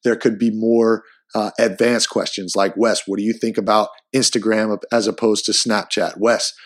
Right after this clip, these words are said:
what are your thoughts about Facebook ad? What's your strategy in Facebook ads? Do you use pixels? Tell me about the, the way that you target your ads." There could be conversations about that.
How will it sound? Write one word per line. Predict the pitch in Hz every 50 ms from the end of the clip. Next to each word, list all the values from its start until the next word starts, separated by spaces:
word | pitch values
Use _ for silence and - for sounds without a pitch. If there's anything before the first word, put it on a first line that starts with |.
| - _ _ _ -
what | 120 113
are | 113
your | 117 123 117
thoughts | - - 131 120 117 - -
about | 113 117 107 95 - -
Facebook | - 113 110 107 - - 110 - - -
ad? | 123 127 127 101 87 90
What's | 92 - - -
your | 110 104
strategy | - - - - - 127 117 131 139 139 131 110 110 95
in | 92 92 90
Facebook | - - 101 95 - - 101 90 -
ads? | 90 87 87 85 82 - - - - _ _ -
Do | 120
you | 113 110 107 110 113
use | 113 117 127 127 120 -
pixels? | - - 156 - - - - 107 90 87 - - - - - - - - - - _ -
Tell | - 139 135 135
me | 139 139
about | 131 113 104 123 120 123 123 117 - - - _ _ -
the, | 123 107 117 110 110 107 107 107 101 - -
the | 110 110
way | 101 101 117 123 127 131 127
that | 113 120 104
you | 120 117 110
target | - - - - - - 147 151 135 131 110 95
your | 101 98 - -
ads." | 101 104 95 90 82 - - - - - - _ _ _ _ _ _ _
There | 110 104 107 98
could | - - -
be | 113 107
conversations | - - 113 113 110 104 - - 120 110 - 117 107 104
about | 110 98 104 104 98 - -
that. | 127 117 104 90